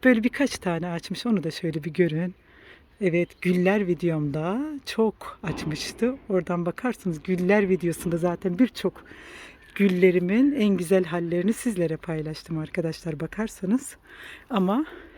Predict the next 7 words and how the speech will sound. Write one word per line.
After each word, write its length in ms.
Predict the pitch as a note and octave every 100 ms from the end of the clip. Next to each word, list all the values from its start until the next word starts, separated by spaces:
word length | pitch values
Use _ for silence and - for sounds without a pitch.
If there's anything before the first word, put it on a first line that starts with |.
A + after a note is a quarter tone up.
| -
e, 160 | F3+
sonbaharda 800 | E3 - G#3 F3+ F3 E3+ E3+ F3+
da 140 | E3 C#3 - -
hatta 360 | - F3 - F3
yılbaşında 640 | E3 F#3+ D#3+ D3+ D3+ C#3+ C#3+
bile 280 | D3 G#3+ A#3 -
böyle 400 | E3 D3 E3+